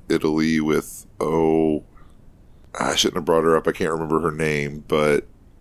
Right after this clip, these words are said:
she was a very famous, uh, porn star in Italy of the mid to late eighties, who did a number of very extreme films, and then I think maybe became a parliament member.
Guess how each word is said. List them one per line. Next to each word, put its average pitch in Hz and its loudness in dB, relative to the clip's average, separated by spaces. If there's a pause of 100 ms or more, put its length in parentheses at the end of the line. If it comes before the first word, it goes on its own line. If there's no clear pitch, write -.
(280)
she - 0
was 107 4
a 104 2
very 95 4
famous, 82 0
uh, 78 2 (240)
porn 82 -2
star 76 2
in 67 -6
Italy 78 0
of 71 -2
the 73 0 (1400)
mid 78 -4
to 82 0
late 78 0
eighties, 73 -2 (760)
who 78 -4
did 76 -2 (100)
a 73 0
number 80 -2
of 73 -2
very 104 4
extreme 92 0
films, 90 -2
and 82 -2
then 113 -2
I - -4
think 165 -4
maybe 95 0
became 95 -2
a - -2
parliament 98 -2
member. 113 -2